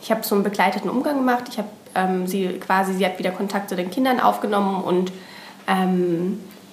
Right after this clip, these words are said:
sie war da total gut drin und hat sich auch total gefreut, ähm, bald, äh, endgültig entlassen zu werden, hat sich das Leben ausgemalt, das haben wir alles erarbeitet,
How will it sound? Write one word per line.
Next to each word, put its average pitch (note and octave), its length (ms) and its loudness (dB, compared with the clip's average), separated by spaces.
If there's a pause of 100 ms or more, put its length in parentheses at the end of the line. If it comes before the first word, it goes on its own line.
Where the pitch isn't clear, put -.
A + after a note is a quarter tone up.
(140)
sie F#3 580 2 (360)
war F#3 440 -2
da F#3 260 2
total G#3+ 340 -2
gut - 280 -4
drin A3+ 140 2
und G3 100 2
hat G3+ 120 -2
sich - 160 -6
auch - 80 -8
total B3 420 2
gefreut, G#3+ 640 2
ähm, F#3 300 2 (640)
bald, F#3 400 2 (300)
äh, F3+ 480 0 (280)
endgültig B3 460 2
entlassen A3 380 -2
zu G3+ 180 -4
werden, G3+ 340 2
hat F#3+ 120 -6
sich G#3 180 -6
das G3 220 -4
Leben A#3 240 2
ausgemalt, F#3+ 520 2
das F#3 140 -6
haben G3 80 -4
wir G3 140 -2
alles A#3 180 0
erarbeitet, G3+ 720 0